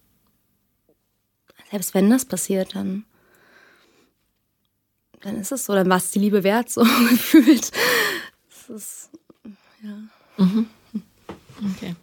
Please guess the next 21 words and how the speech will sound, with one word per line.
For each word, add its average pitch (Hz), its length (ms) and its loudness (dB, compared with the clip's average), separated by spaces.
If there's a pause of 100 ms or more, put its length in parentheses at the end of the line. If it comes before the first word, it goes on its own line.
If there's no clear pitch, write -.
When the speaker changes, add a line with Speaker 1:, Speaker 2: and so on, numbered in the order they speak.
(280)
Speaker 2:
Was 247 120 -6
sagt 202 200 -4
denn 208 80 -4
deine 190 160 0
Mutter 226 300 -2
dazu? 190 420 -6 (580)
Speaker 1:
<laughs> 190 100 -2 (840)
Ähm, 185 520 4 (480)
sie 190 200 -2
findet 185 240 0
es 180 40 2
auch 175 160 2
ein 190 80 0
bisschen, 175 500 0
also 190 240 2
sie, 156 400 -2 (580)
sie - 80 -6
sieht 185 140 -2
es 180 80 -2
mit 180 160 -6
Humor. 156 340 -4